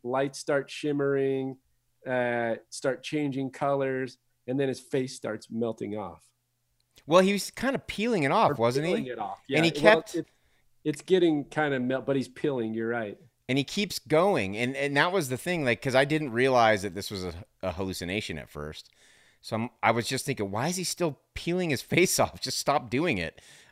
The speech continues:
Speaker 2: Uh, but it, it gets all the way down to, like, the skeleton. It, it's really cool. It's a really cool practical effect.
Speaker 1: Yeah, I thought so for eighty-two especially. And those are always fun ones where the effects,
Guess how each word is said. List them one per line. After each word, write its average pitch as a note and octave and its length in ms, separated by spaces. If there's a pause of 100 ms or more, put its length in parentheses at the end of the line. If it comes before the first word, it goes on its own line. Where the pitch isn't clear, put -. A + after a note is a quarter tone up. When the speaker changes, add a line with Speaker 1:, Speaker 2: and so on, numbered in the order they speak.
(120)
Speaker 2:
Uh, G#2 400
but B2 160
it, D3 160
it C#3+ 60
gets F#3 240
all E3 120
the E3 60
way D3 100
down C3+ 220
to, D3 60
like, A2 120
the G#2 100
skeleton. B2 500
It, G2+ 240
it's C3+ 220
really D3+ 300
cool. A#2 300 (180)
It's B2 140
a B2+ 60
really E3 240
cool C3+ 200
practical G#2+ 500
effect. - 460 (1040)
Speaker 1:
Yeah, D#3 180
I E3+ 100
thought F3+ 300
so B2 160
for C3+ 160
eighty-two E3 500
especially. A2+ 720
And B2+ 260
those E3+ 220
are F3 60
always C#3 200
fun B2 300
ones A#2+ 360 (640)
where C3 140
the B2 120
effects, C3 500